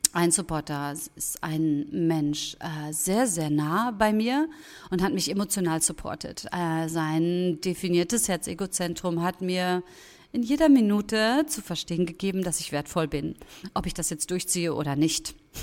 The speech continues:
<laughs> Dass mein Leben nicht an diesem Projekt hängt. Und das hat da eine Sanftheit reingebracht und eine Weichheit im Fokus auch, dass ich das alles machen kann, weil es meine Wahl ist, aber nicht muss. Und das war schön. Das war wichtig. Das war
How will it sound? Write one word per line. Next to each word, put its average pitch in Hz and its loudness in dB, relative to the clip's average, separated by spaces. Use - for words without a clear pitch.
<laughs> 285 0
Dass 240 8
mein 240 8
Leben 233 2
nicht 240 2
an 226 4
diesem 214 2
Projekt 202 0
hängt. 160 -4
Und 165 -10
das 175 -2
hat 208 -2
da 233 2
eine 180 -2
Sanftheit 175 -4
reingebracht 156 -2
und 160 0
eine 165 0
Weichheit 156 -2
im 165 -4
Fokus 165 -4
auch, 131 -4
dass - -8
ich 160 -12
das - -6
alles 170 -4
machen 151 -4
kann, 190 2
weil 170 -2
es - -4
meine 139 0
Wahl 165 -2
ist, - -6
aber 127 -6
nicht 131 -6
muss. - -4
Und - -14
das 135 -2
war 196 -2
schön. 190 -4
Das - -6
war 156 -4
wichtig. - -8
Das - -6
war 160 -2